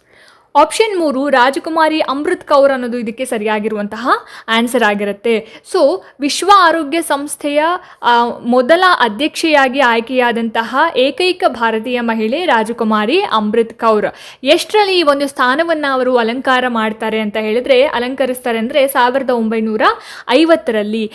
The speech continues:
ಇದಕ್ಕೂ ಮುಂಚೆ ಅವರು, ಆ, ಭಾರತದ ಮೊದಲ ಆರೋಗ್ಯ ಸಚಿವೆಯಾಗಿ ಅವರು ಸೇವೆಯನ್ನ ಸಲ್ಲಿಸ್ತಾ ಇರ್ತಾರೆ. ಸಾವಿರದ ಒಂಬೈನೂರ ನಲವತ್ತೇಳರಿಂದ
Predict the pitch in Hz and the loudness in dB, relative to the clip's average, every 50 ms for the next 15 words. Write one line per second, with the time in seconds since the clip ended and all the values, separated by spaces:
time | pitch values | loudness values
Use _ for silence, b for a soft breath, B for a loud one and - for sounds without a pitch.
0 | B B B 285 311 415 403 415 427 403 370 320 339 349 - 381 339 262 240 262 | B B B 0 0 2 4 4 2 2 2 -2 -4 -4 0 2 4 4 4 4
1 | 311 - - 240 247 269 320 370 370 - - 226 226 226 220 214 208 190 240 233 | 2 2 2 2 2 2 0 0 0 0 0 0 0 0 -2 -2 -4 -4 -2 0
2 | 240 262 285 320 311 339 285 339 339 294 233 233 220 277 294 320 311 - - 214 | 2 2 2 0 -2 -2 -4 -2 -2 -2 -2 -2 0 0 2 2 2 2 2 2
3 | 233 294 359 330 311 381 381 381 359 - - 269 302 294 285 262 254 233 262 254 | 2 2 2 0 0 0 0 0 -2 -4 -4 -2 0 2 2 2 2 2 2 0
4 | 240 240 254 240 - 226 220 226 233 233 226 220 226 220 240 220 208 214 220 220 | 0 0 -2 0 0 0 2 2 0 0 0 -2 -2 -4 -4 -4 -4 -4 -6 -6
5 | - 247 220 214 208 208 - 214 202 233 349 381 - 339 254 226 220 233 226 220 | -6 -4 -4 -4 -4 -6 -8 -6 -4 -2 -2 -2 2 2 2 2 2 0 -2 -2
6 | 233 220 214 214 240 247 247 247 240 240 247 233 220 208 208 220 220 220 - 226 | -2 -2 0 0 0 0 0 0 0 0 0 0 0 0 0 0 -2 0 2 2
7 | 220 220 226 226 226 220 214 220 | 2 2 2 -2 -4 -4 0 0